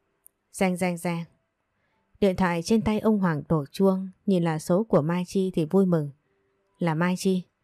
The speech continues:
anh nghe nhanh đi." Ông Hoàng liền nghe máy. "Con đi đâu mà giờ chưa về, gọi cũng không liên lạc được." "Con xin lỗi, tại điện thoại con hết pin. Giờ con đang ở nhà bạn, có thể con sẽ ngủ lại sáng mai con về."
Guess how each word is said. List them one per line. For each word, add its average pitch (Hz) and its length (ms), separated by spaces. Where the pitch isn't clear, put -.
anh 196 180
nghe 196 120
nhanh 190 240
đi." 185 200
Ông 214 200
Hoàng 156 340
liền 165 260
nghe 185 120
máy. 185 340
"Con 185 140
đi 180 120
đâu 180 120
mà 160 180
giờ 160 300
chưa 202 140
về, 156 300
gọi 165 280
cũng 220 200
không 233 140
liên 208 180
lạc 160 220
được." 165 240
"Con 196 140
xin 196 200
lỗi, 233 320
tại 175 120
điện 175 160
thoại 170 200
con 196 160
hết 247 220
pin. 196 240
Giờ 170 300
con 208 120
đang 208 160
ở 170 140
nhà 156 200
bạn, 160 240
có 220 100
thể 180 240
con 196 220
sẽ - 140
ngủ 196 240
lại 156 240
sáng 180 260
mai 208 140
con 190 220
về." 165 280